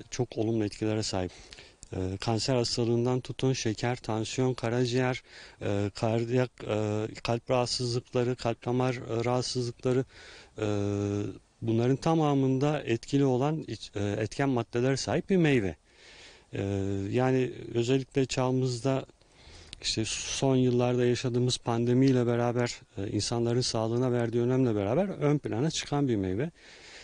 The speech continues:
Fakat Türkiye'de daha yetiştiriciliği, e,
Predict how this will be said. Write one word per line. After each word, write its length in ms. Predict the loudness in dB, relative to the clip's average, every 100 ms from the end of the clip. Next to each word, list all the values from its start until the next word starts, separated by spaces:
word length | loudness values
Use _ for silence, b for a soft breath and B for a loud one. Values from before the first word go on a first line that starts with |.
| B
Fakat 320 | -2 0 0
Türkiye'de 440 | 0 0 2 4 4
daha 180 | 4
yetiştiriciliği, 960 | 4 0 -2 0 4 4 4 2 2 0 B B B B B B -14
e, 160 | -8